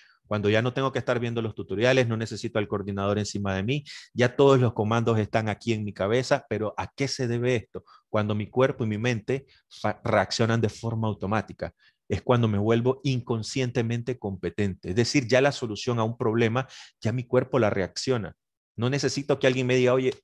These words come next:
¿sabes qué? Ya no es hora de que sigas viendo Netflix, deja de ser pendejo, vete a trabajar".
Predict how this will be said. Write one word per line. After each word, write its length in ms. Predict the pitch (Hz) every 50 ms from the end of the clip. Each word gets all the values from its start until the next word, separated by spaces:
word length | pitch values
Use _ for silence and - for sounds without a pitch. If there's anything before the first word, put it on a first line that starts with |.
| _ - - _ -
¿sabes 240 | - 110 113 127 123 123
qué? 280 | - 151 165 165 - _ _ _ _ _ -
Ya 180 | 98 104 101
no 100 | 107 117
es 60 | 120 123
hora 180 | 127 131 135
de 100 | 135 120
que 80 | - 98
sigas 260 | - - 117 120 117
viendo 220 | 117 120 113 113
Netflix, 360 | 110 113 123 120 - 95 92 92
deja 180 | 95 107 113
de 80 | 110 107
ser 180 | - 113 113
pendejo, 540 | - - 104 101 104 113 117 101 90 82 - _ _ _
vete 300 | - 90 107 110 - 127
a 40 | 123
trabajar". 400 | - 101 101 98 90 120 120 110